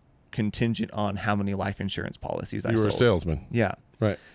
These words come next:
Speaker 1: But, I mean, I would meet with people, and we would talk about planning, and we would do planning, but there was always,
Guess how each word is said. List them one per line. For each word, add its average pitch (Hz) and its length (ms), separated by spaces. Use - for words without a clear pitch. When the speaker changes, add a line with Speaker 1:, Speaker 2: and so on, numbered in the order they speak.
Speaker 1:
But, 120 140
I 117 60
mean, 127 140
I 113 120
would 127 120
meet 131 220
with 139 160
people, 127 320
and 113 80
we 110 80
would 110 120
talk - 240
about 104 240
planning, 113 360
and 107 160
we 123 120
would 104 240
do 143 240
planning, 104 640
but 113 140
there 113 140
was 110 140
always, 104 880